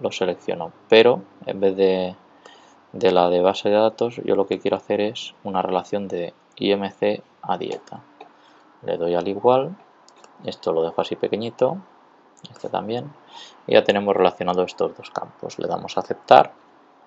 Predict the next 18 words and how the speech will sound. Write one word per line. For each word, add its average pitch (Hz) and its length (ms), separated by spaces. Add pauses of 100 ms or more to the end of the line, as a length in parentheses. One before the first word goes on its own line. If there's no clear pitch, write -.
(720)
y 107 220
en 113 440 (760)
gestionar 90 560
presentación 120 880 (2250)
tenemos 85 320
aquí 87 220
el 85 100
I 90 60
M 90 160
C 117 280
que - 140
no 87 120
hay 87 100
nada 87 380 (480)
y - 60
está - 380 (120)
el 92 140
dieta. 87 480